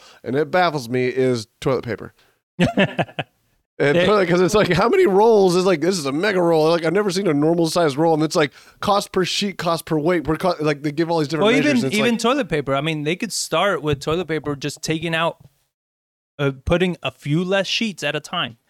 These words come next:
Speaker 2: You know what I mean? Per rolls, and all of a sudden, those little bit less sheets over the quantity of everything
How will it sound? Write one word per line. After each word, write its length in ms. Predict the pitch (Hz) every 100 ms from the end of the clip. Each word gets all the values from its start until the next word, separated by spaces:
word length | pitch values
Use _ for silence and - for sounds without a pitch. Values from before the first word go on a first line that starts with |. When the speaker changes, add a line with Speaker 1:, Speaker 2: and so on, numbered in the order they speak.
| _ _ _
Speaker 2:
You 100 | 147
know 80 | 147
what 60 | 151
I 40 |
mean? 180 | 156 165
Per 180 | - 147
rolls, 440 | 170 180 135 139
and 120 | 147
all 120 | 151 165
of 40 |
a 40 |
sudden, 280 | 165 214 190
those 280 | 156 160 165 -
little 400 | 135 131 156 196
bit 180 | 190 185
less 220 | 214 208
sheets 380 | - 277 202 - - _ _ -
over 260 | 170 180
the 100 | 170
quantity 560 | - - 151 190 214 208
of 140 | 196
everything 440 | 220 240 180 165